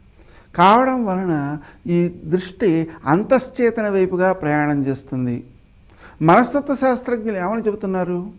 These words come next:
అంటే, బాహ్య చేతనలో ఉండేటువంటి సమస్యలకన్నిటికీ కూడా అంతశ్చేతనలో సమాధానాలు దొరుకుతాయి అంటున్నారు. ఎందుకు సమాధానాలు దొరుకుతాయి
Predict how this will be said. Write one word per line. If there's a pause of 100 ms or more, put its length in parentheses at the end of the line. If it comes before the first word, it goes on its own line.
(160)
అంటే, (560)
బాహ్య
చేతనలో
ఉండేటువంటి (440)
సమస్యలకన్నిటికీ
కూడా (300)
అంతశ్చేతనలో (260)
సమాధానాలు
దొరుకుతాయి
అంటున్నారు. (760)
ఎందుకు
సమాధానాలు
దొరుకుతాయి